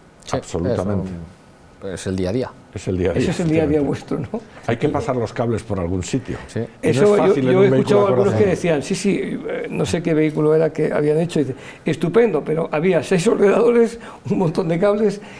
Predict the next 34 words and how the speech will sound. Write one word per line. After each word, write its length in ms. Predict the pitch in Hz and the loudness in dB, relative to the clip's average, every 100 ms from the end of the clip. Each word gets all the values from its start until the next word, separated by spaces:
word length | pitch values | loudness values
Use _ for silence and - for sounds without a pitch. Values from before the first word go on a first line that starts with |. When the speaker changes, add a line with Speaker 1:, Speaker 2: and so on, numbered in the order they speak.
| - | -8
Speaker 3:
y 100 | - 160 | 0 2
no 80 | |
sabíamos 300 | 202 202 208 202 | 4 6 4 4
por 100 | 180 | 2
dónde 100 | 185 | 4
íbamos 200 | 180 147 | 4 2
a 40 | |
entrar, 360 | 139 139 226 - | 0 0 0 -2
porque 240 | - 151 143 | -6 -2 0
había 180 | 151 | 0
que 80 | 175 | 0
meter 220 | 185 196 196 - | 0 -2 -4 -2
todo 160 | 175 | 0
el 100 | 180 | 0
cableado 420 | 180 185 180 190 214 | 0 -2 0 -2 -2
por 140 | 175 | -4
un 100 | 160 | -4
mismo 180 | 170 147 | -6 -8
sitio. 260 | - 226 - - | -10 -14 -16 -8
Speaker 2:
Por 100 | 92 | -4
ejemplo, 280 | 95 113 98 | -2 -2 0
el 80 | 92 | 0
ocho 240 | - 110 | -2 -2
por 120 | 113 | -2
ocho, 240 | 131 - 139 | -2 -2 0
una 100 | 123 | 0
de 40 | |
las 100 | 107 | -2
dificultades 400 | 104 104 113 113 | -4 -2 0 0
que 100 | - | -2
tiene 320 | 107 131 131 135 | -2 -2 0 -2
es 200 | 151 - | -6 -8
la 140 | 101 90 | -6 -4
generación 640 | - 90 82 78 131 160 | -4 -4 -4 -4 -4 -4